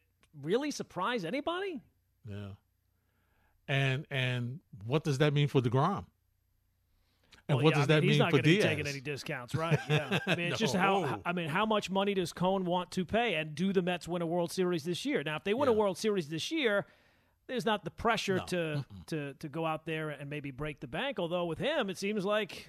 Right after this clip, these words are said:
Speaker 1: <laughs> it's all, it's all monopoly money anyway. So he might
Speaker 2: Yeah.
Speaker 1: say to himself, "You know, we won a World Series. Let's really drive the stake in the heart of the Yankee and the Yankee fan base. Let's steal Judge, re-sign DeGrom and Diaz, and let's go for back-to-back."
Speaker 2: Yeah.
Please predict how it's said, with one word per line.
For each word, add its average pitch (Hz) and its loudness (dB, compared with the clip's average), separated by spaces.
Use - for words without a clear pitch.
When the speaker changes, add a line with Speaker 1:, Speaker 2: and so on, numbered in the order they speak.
Speaker 1:
<laughs> - -4
it's - 2
all, 185 0
it's 185 -2
all 220 6
monopoly 214 2
money 226 2
anyway. 247 0
So - -6
he 196 -2
might 233 -2
Speaker 2:
Yeah. 123 -6
Speaker 1:
say 220 -2
to 214 -2
himself, 202 -2
"You 202 0
know, 254 2
we 226 6
won 226 2
a 254 4
World 233 2
Series. 247 0
Let's 214 -6
really 277 2
drive 175 2
the 151 -6
stake 190 -2
in 175 -4
the 151 -2
heart 185 2
of 156 -6
the 151 -6
Yankee 151 -6
and 147 -10
the 147 -6
Yankee 156 -6
fan 156 -6
base. 139 -8
Let's 202 -6
steal 226 0
Judge, 190 0
re-sign 196 -4
DeGrom 180 -2
and 147 -10
Diaz, 165 -4
and 156 -6
let's 190 -4
go 196 2
for 185 -4
back-to-back." 202 -4
Speaker 2:
Yeah. 95 -8